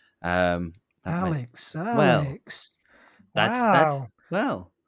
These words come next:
Speaker 2: You're making my heart flutter here, dude.
Speaker 1: Uh, I, I just, I just wanna,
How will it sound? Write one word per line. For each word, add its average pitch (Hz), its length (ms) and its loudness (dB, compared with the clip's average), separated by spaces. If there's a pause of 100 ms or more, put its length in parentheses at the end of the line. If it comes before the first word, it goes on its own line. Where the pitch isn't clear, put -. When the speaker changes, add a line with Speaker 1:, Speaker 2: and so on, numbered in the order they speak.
(180)
Speaker 2:
You're 214 120 -2
making 226 380 0
my 185 140 2
heart 240 280 6
flutter 180 360 2
here, 165 260 0
dude. 170 480 -2 (420)
Speaker 1:
Uh, 302 460 -6 (180)
I, 285 60 -2
I 294 60 0
just, 330 260 -4 (680)
I - 40 -10
just 202 220 -6
wanna, 113 260 0